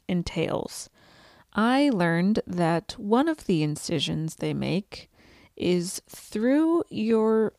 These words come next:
belly button, which is the grossest thing <laughs> I've ever heard. And just thinking about it makes me want to throw up.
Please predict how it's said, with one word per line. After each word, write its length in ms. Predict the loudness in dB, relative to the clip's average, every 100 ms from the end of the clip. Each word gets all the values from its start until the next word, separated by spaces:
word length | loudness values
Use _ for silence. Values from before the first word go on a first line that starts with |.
| _
belly 360 | 2 4 2 0
button, 640 | -2 -2 -2 -2 -2 -2 -2
which 360 | -2 -2 -2 -4
is 260 | -2 -2 -4
the 220 | -4 -4 -8
grossest 760 | 0 4 6 4 2 0 2
thing 280 | 6 8 8 6
<laughs> 40 |
I've 320 | 4 4 4
ever 460 | 4 4 4 4 4
heard. 800 | 2 0 2 2 2 0 0 0 -4 -20 -20 -20 _ _
And 320 | 2 4 4 2
just 180 | 0
thinking 300 | 0 0 0
about 220 | 2 4 4
it 20 |
makes 260 | 0 0
me 100 | 0
want 200 | 2 2
to 100 | -2
throw 300 | -2 2 4
up. 300 | 6 4 2